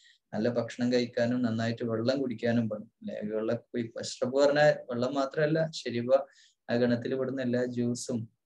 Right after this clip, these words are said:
അല്ലെ, എല്ലാം കുടിക്കണം. ഇതൊക്കെ നമുക്ക് ആസ്വദിക്കാൻ തന്നെയല്ലേ ഉള്ളത്, നല്ല നല്ല ജ്യൂസ് അല്ലെ, നല്ല നല്ല പാനീയങ്ങൾ. ചായ ഒന്നും നല്ലതൊന്നും അല്ല ട്ടോ. ചായ, <laughs> ചിലർക്ക് ചായ, ചായ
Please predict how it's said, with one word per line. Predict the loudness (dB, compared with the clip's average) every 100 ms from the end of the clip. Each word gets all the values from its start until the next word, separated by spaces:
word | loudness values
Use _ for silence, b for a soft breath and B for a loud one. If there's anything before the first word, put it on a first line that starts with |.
| _
അല്ലെ, | -2 2
എല്ലാം | 4 4 2 2
കുടിക്കണം. | 0 0 0 0 2
ഇതൊക്കെ | 2 6
നമുക്ക് | 6 4 6 6 4 -6 -8
ആസ്വദിക്കാൻ | -4 -4 0 0 4 4 6
തന്നെയല്ലേ | 4 4 4
ഉള്ളത്, | 4 2 0 -4
നല്ല | 0 0
നല്ല | 2 4 6
ജ്യൂസ് | 6 2 -2 -8 -14 _ _ _ _ _ _ _ _ _
അല്ലെ, | -4 -4
നല്ല | -2 0 2
നല്ല | 2 2 2
പാനീയങ്ങൾ. | 2 2 2 2 2 0 -4 _ _ _ -4
ചായ | 2 6 8 6
ഒന്നും | 6 2
നല്ലതൊന്നും | 2 4 2 2
അല്ല | 0 0
ട്ടോ. | -4 -14 -4
ചായ, | 0 0 0 0
<laughs> | 0 0
ചിലർക്ക് | 0 0 0 0 0
ചായ, | 0 2 6 6 6 4 B B B 0
ചായ | 6 8